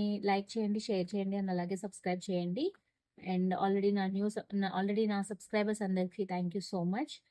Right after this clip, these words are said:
And, ఆ, ఇది జనరల్ రీడింగ్ అండి. ఎంతవరకు అయితే రెసొనేట్ అవుతుందో అంతవరకే తీసుకోండి. And, ఆ, ఈ వీడియోస్ మీకు రెసొనేట్ అవుతున్నాయి అనుకుంటే, I'm se-, I'm feel,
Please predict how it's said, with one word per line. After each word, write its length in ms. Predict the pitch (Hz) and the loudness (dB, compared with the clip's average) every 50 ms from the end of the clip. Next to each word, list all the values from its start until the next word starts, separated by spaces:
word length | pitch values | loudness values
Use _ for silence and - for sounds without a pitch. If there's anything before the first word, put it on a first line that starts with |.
| _ _ _ _ _ _ - | _ _ _ _ _ _ -8
And, 420 | 196 190 190 185 185 185 180 180 180 | -4 -2 0 2 2 2 2 2 2
ఆ, 120 | 180 180 180 180 180 180 180 - _ - | 2 2 2 2 0 -2 -6 -8 _ -4
ఇది 140 | 240 226 233 | -2 -2 2
జనరల్ 340 | 208 233 214 208 208 220 233 | 4 4 4 6 4 2 4
రీడింగ్ 300 | 226 226 220 214 214 208 | 4 4 6 4 2 2
అండి. 260 | 208 196 196 208 269 370 403 - _ _ _ _ _ _ - | 0 0 0 0 0 -2 -2 -4 _ _ _ _ _ _ -2
ఎంతవరకు 380 | 208 202 202 208 208 202 - | 0 2 4 2 2 2 2
అయితే 140 | 202 190 - | 0 0 0
రెసొనేట్ 400 | 196 190 190 180 208 202 202 185 | 0 0 0 0 0 -2 0 0
అవుతుందో 400 | 190 185 180 175 - 190 196 220 294 | 2 0 0 0 0 -2 -2 -2 -2
అంతవరకే 440 | 277 233 196 180 180 175 175 - 190 | -2 -2 0 0 0 0 0 -2 -2
తీసుకోండి. 600 | 180 - 180 175 - - 190 175 175 180 214 285 392 - _ _ _ _ _ _ _ _ - | -2 -2 -4 -4 -2 -2 -2 0 0 0 0 -2 -2 -4 _ _ _ _ _ _ _ _ -4
And, 260 | 196 196 196 196 190 190 | -2 0 0 0 2 2
ఆ, 80 | 190 190 185 185 180 | 2 4 4 2 2
ఈ 100 | 180 196 | 2 2
వీడియోస్ 320 | 202 214 190 208 208 208 226 | 2 4 4 4 2 2 0
మీకు 160 | 214 202 202 | -2 0 0
రెసొనేట్ 360 | 202 190 180 185 196 202 196 190 | 0 2 2 2 2 2 2 2
అవుతున్నాయి 420 | 180 180 170 185 180 185 180 175 | 0 0 0 0 0 0 2 2
అనుకుంటే, 400 | 175 175 175 185 180 180 185 226 254 | 0 0 0 0 -2 -2 0 0 0
I'm 180 | 247 208 185 185 | 0 0 -2 -2
se-, 280 | 175 - 214 190 - | -2 -2 -2 -2 -2
I'm 180 | - 190 190 185 | -2 -4 -4 -2
feel, 200 | - - 190 185 | 0 -2 -2 -2